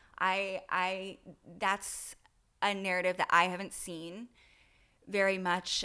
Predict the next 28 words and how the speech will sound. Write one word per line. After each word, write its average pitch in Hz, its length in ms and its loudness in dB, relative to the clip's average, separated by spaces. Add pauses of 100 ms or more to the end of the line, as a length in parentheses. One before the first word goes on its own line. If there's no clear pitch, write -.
um, 170 560 0 (600)
in 269 420 -2
sex - 340 -6
work 320 280 -4
and, 233 500 -6 (140)
you 240 140 -6
know, 196 320 -2
in, 190 460 -8 (140)
in, 175 440 -8
certainly 196 480 -6
in 180 200 -8
sugar 190 320 -4
babying 165 520 -4
as 160 500 0 (380)
sex - 320 -6
work. - 320 -6
And 151 460 -4 (120)
so - 160 -8
I 254 40 -6
hope 285 100 -8
we 381 80 -6
can 330 140 -8
all 233 500 2 (640)
get 226 160 2
used 196 220 -4
to 175 80 -2
this 147 180 -8
idea 131 500 -8